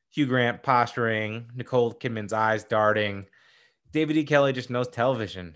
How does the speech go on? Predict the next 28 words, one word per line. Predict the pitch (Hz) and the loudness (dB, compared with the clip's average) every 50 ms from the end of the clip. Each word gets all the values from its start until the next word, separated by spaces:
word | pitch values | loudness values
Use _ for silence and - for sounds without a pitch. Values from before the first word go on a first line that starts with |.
| _ - | _ -12
and | 117 107 107 | -10 -6 -4
I'm | 107 107 107 104 104 95 - | -4 -4 -4 -6 -8 -10 -12
powerless | - - 110 110 110 113 110 110 110 | -8 -4 -2 0 0 0 0 -2 -6
to | - 101 | -10 -14
stop | - - 110 110 113 110 - | -8 -4 -2 -2 -2 -2 -4
him. | 90 - - 87 _ | -10 -12 -14 -20 _
So | - - 101 98 98 98 95 92 87 - _ _ _ _ _ _ _ _ | -10 -6 -4 -2 0 0 -2 -2 -6 -10 _ _ _ _ _ _ _ _
thank | 135 139 156 165 - | -6 -6 -6 -8 -8
you, | 202 208 214 214 214 _ | -10 -10 -10 -10 -12 _
David | 262 233 233 233 285 - | -8 -8 -6 -8 -8 -8
E. | 254 262 | -10 -6
Kelly, | - 233 220 226 254 254 254 226 | -2 -2 0 0 0 -2 -2 -4
I | 220 233 | -6 -8
guess, | 202 240 233 247 247 240 - - - | -6 -6 -4 -4 -4 -6 -8 -8 -4
or | 131 127 123 120 120 123 117 | 0 4 4 6 6 4 2
screw | - - - 156 160 | 0 -4 -6 -6 -4
you, | 160 139 143 156 165 | -2 -2 0 -2 -2
David | 170 175 180 180 175 180 | -2 -2 -4 -4 -4 -4
E. | 185 180 | -8 -8
Kelly. | 185 190 180 180 185 190 185 180 180 180 185 | -4 -4 -2 0 0 0 -2 -2 -6 -10 -12
I | 180 - | -12 -10
mean, | 151 147 | -8 -6
a | 151 | -4
little | 160 175 175 | -2 -2 -2
bit | 160 165 160 | 0 -2 -4
of | 139 | 0
both. | 135 156 165 175 175 175 - - _ _ _ _ _ _ _ _ _ _ _ _ _ _ _ | 2 2 4 4 2 0 -4 -14 _ _ _ _ _ _ _ _ _ _ _ _ _ _ _
And | - 123 131 135 135 135 139 139 139 139 139 135 139 143 135 | -10 -8 -6 -4 -4 -4 -4 -4 -6 -6 -6 -8 -8 -10 -12